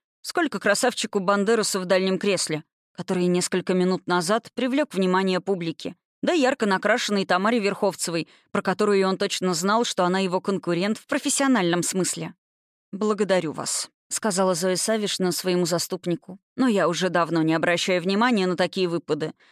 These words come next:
Как говорила моя тетя Песя, главное, чтоб то, куда тебя послали, нормально функционировало». «Вы меня неправильно поняли».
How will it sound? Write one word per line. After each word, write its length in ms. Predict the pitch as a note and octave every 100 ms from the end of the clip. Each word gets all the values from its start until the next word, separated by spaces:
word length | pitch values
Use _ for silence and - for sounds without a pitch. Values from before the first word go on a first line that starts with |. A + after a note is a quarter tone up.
| _ _
Как 180 | - G4
говорила 500 | A3+ G3+ G#3+ C#4 B3+
моя 300 | G#3 G3+ G#3
тетя 260 | A3 G#3+ G3
Песя, 500 | G#3+ C#4+ - D#3+ D#3 -
главное, 460 | A3+ F4 C4 G#3
чтоб 300 | F#3+ A3+ G#3+
то, 160 | A#3+ C4+
куда 280 | F#3+ F#3 G3+
тебя 260 | F3+ F#3+
послали, 500 | E3 D#3+ G#3+ C#4+ B3+
нормально 500 | A3 G#3+ A3 C4 A3
функционировало». 1000 | G#3+ G#3 - F#3 F3 F3 E3+ D#3+ D#3+ D3+ - _ _ _
«Вы 180 | D#3+ E3
меня 240 | E3 F#3 F#3
неправильно 500 | G3 G#3 G#3+ B3 C4+
поняли». 520 | E4+ C4+ E3+ D3+